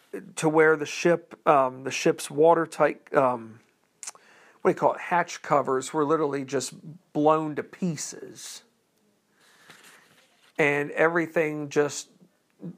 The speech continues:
disintegrated in a matter of minutes,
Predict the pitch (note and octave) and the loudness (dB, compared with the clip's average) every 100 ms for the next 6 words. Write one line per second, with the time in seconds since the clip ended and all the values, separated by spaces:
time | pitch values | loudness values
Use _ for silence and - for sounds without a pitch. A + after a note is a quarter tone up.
0 | D#3+ D3+ C3 - F#3+ F3 C3+ C#3 C3+ C3+ | -10 -6 -4 -2 -2 -2 -4 0 0 -2
1 | C3 C3 B2+ C3 C3 B2+ B2 B2 C#3 D3 | -4 -4 -4 -4 -4 -4 -6 -8 -6 -4
2 | A2+ - - - - | -6 -14 -12 -10 -10